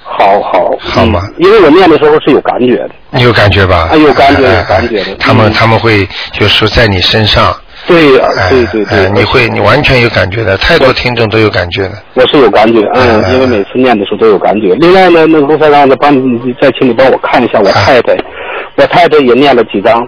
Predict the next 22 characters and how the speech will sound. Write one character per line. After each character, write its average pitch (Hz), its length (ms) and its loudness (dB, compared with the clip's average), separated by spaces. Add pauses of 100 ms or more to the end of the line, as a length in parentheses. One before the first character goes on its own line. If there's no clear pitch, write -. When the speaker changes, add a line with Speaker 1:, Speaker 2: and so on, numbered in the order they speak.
Speaker 1:
她 139 160 2
因 139 180 2
为 139 160 2
是 127 120 0
原 123 180 4
来 120 120 4
做 - 160 0
过 110 100 2
流 107 200 2
产。 - 160 -4 (240)
Speaker 2:
啊。 104 360 -2
Speaker 1:
她 - 100 0 (140)
是 151 500 4 (360)
属， 131 260 2
呃， 139 240 4 (120)
属 123 120 2
牛 117 280 4
的， 147 120 2
六 147 220 2
一 147 100 4
年 104 300 2
的。 104 100 -2